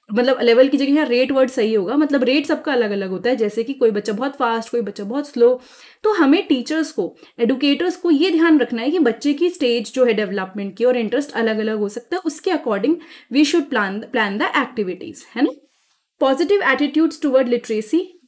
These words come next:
encouraging a love for reading and writing create a positive association with literacy। एडुकेटर्स, पेरेंट्स, केयरगिवर अगर बच्चे के अंदर स्टार्टिंग में ही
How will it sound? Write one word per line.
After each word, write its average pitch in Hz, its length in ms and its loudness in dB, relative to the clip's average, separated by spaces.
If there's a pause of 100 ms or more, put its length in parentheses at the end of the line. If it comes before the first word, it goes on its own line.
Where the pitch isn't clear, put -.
encouraging 311 600 2
a 311 60 6
love 262 260 2
for 302 140 0
reading 254 340 2
and 277 160 4
writing 226 380 0
create 208 280 -2
a 294 160 -2
positive 220 400 -2
association 214 640 -6
with 254 140 -2
literacy। 196 460 -4 (420)
एडुकेटर्स, 277 720 0
पेरेंट्स, 247 460 2
केयरगिवर 247 600 0
अगर 262 220 -2
बच्चे 226 320 -2
के 311 120 -4
अंदर 196 400 -4
स्टार्टिंग 254 540 0
में 254 100 6
ही 202 220 -4